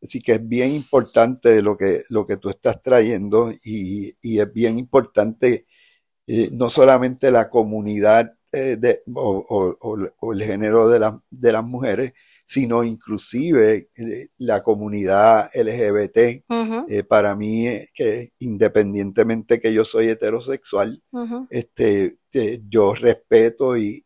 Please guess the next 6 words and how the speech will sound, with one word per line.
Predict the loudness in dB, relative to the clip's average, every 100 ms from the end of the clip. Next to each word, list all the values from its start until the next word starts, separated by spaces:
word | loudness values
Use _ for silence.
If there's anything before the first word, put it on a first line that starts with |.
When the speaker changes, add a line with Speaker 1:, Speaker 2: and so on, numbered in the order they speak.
| -12
Speaker 1:
y, | -10 -8 -10 -8
y | 2
abogo | 4 4 4 4 4 4 2 0 _ _ _ 0
por | 2
esta | 2 -2 0
comunidad, | 0 -2 -4 0 0 0 -4